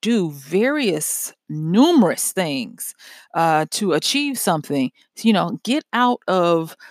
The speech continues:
the, the thinking that only one action, one way is going to accomplish in everything that you want happening if you're not getting any movement on something, all right? And with that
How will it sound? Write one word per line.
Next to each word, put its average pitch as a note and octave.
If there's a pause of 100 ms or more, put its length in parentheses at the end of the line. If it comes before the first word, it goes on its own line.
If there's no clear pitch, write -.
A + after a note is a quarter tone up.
(120)
the, E3 (240)
the E3+
thinking D#3+ (240)
that F3+ (200)
only A3+
one F#3+
action, F#3+
one F#3
way D#3
is D#3+
going E3
to E3+
accomplish D#3+ (200)
in G#3 (120)
everything F3 (260)
that D#3
you F3
want E3
happening F3 (100)
if F#3+
you're G3+
not E3
getting E3
any D#3+
movement D#3+
on -
something, - (140)
all D3+
right? D#3 (560)
And G#3+
with B3+
that D#4